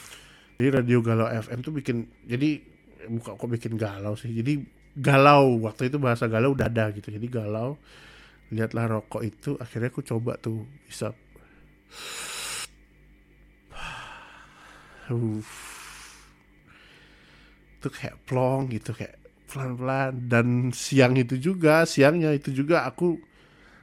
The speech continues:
beli rokok. Dan rokoknya tahu apa? Superfine Clove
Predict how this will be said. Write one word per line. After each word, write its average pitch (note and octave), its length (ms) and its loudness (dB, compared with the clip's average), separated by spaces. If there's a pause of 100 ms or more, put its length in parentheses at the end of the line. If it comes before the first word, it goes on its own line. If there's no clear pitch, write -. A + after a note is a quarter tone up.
(200)
beli B2+ 220 6
rokok. A#2 340 -2
Dan B2 160 0
rokoknya C3 320 2
tahu E3 160 2
apa? F3 180 0 (360)
Superfine A#2 760 -2
Clove A2+ 300 -4